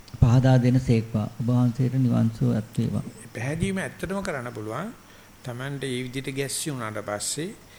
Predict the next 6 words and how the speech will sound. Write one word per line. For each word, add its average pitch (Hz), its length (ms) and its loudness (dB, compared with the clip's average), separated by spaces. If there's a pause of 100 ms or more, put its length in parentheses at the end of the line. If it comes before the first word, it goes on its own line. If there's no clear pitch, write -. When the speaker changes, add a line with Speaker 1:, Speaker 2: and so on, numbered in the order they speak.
(100)
Speaker 2:
සියුම් 165 400 -2
වුණාට 120 360 -6
පස්සේ 117 540 -6 (720)
ඉස්සලා 151 360 -6
තිබුණු 143 280 -8
ආනාපානේ 117 720 -6